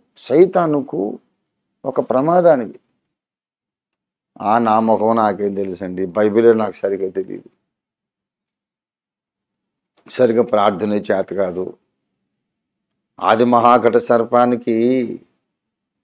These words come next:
నేనెట్లాగా ఒత్తిరట్టు కాగలుగుతాను" అని నువ్వు అనుకోకు. ఒక పొటెన్షియల్ బాంబు లాంటోడివి నువ్వు.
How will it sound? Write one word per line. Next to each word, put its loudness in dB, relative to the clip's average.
నేనెట్లాగా 2
ఒత్తిరట్టు 4
కాగలుగుతాను" 4
అని -4
నువ్వు 0
అనుకోకు. -2
ఒక -4
పొటెన్షియల్ 4
బాంబు 2
లాంటోడివి 2
నువ్వు. -8